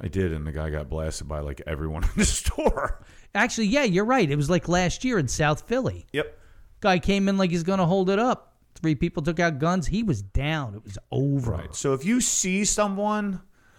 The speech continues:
Speaker 1: like, I know it probably triggers people to see someone holding a gun. I've been out in public years ago when I used to do, uh, property stuff and everything, going to Reading, and I'd have my
Speaker 2: Right.
Speaker 1: gun on my hip.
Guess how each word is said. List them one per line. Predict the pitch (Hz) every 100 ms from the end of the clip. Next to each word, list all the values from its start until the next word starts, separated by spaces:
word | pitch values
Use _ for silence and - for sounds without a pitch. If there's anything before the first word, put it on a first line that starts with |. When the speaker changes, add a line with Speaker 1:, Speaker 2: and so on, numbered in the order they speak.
| -
Speaker 1:
like, | 160 -
I | 170 170
know | 165 165 165
it | 165
probably | 151 143 139
triggers | - 123 117 127
people | - 127 131 120
to |
see | 101 120
someone | 113 127 117 113
holding | 90 107 107 107
a | 104
gun. | 95 101 101
I've | 98 110 113
been | 110
out | 107 85
in |
public | - 98 101 95 - - - 101 - - - - 95 90 - - - - - - - - - - -
years | 104 107 95
ago | 101 98
when | 92
I | 87
used | 85 90 90 -
to |
do, | 78 85 80 78
uh, | 73 67
property | - 85 80 87
stuff | - 78
and | 78
everything, | 73 73 73
going | 76 69
to |
Reading, | 73 76 73 71
and | 69
I'd | 69
have | 69 76
my | 120
Speaker 2:
Right. | 104
Speaker 1:
gun | 85 71
on | 69
my | 69
hip. | 69 76